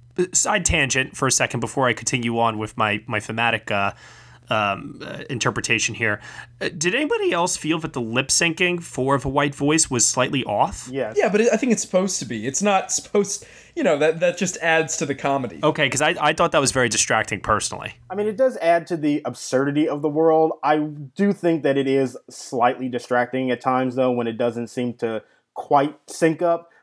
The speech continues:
Speaker 2: But then again, it does kind of feed into just how weird this world is anyway. So it, it's one of those things where you can either kind of buy into it or it can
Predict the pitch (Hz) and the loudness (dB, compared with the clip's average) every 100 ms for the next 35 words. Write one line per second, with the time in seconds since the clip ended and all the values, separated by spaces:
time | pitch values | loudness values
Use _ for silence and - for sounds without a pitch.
0 | - 170 208 196 170 196 175 165 151 156 | -2 2 2 2 2 2 2 0 0 0
1 | 165 160 - 156 139 - 151 143 139 127 | 2 0 0 -2 -2 0 2 2 0 -2
2 | 123 131 123 - 127 127 123 123 127 113 | -2 -2 -4 -2 2 4 2 -2 -8 -2
3 | 139 139 135 117 123 117 117 127 123 117 | 2 4 4 0 -2 -4 -2 2 2 2
4 | 117 113 131 123 104 101 92 98 - 127 | 0 -2 -2 0 0 -4 -6 -10 -2 2
5 | 117 113 110 - _ - 160 165 170 175 | 2 0 -4 -12 _ 2 2 4 0 2
6 | 190 175 - 165 143 147 139 147 147 139 | 2 2 2 0 2 0 0 0 2 0
7 | 127 135 120 127 127 123 120 127 120 120 | -2 -4 0 0 0 -2 -2 -2 0 0
8 | - 120 113 110 110 - 113 107 104 | 0 0 0 -2 -8 -6 -8 -8 -12